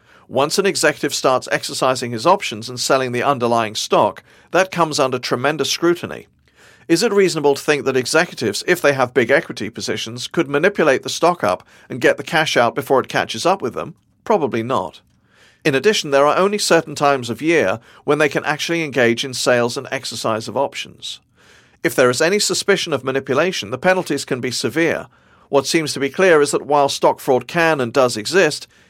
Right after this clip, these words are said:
it is usually a short-term phenomenon. If someone within the company decides to commit a fraud, Core adds,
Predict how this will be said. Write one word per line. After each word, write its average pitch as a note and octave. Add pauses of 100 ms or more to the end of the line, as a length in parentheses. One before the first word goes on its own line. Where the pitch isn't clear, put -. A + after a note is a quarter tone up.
it E3
is D#3
usually E3+
a C3+
short-term C3+
phenomenon. A#2+ (480)
If -
someone C#3+
within B2+
the A#2+
company C#3
decides C3
to -
commit C3
a A2+
fraud, E3
Core B2+
adds, C3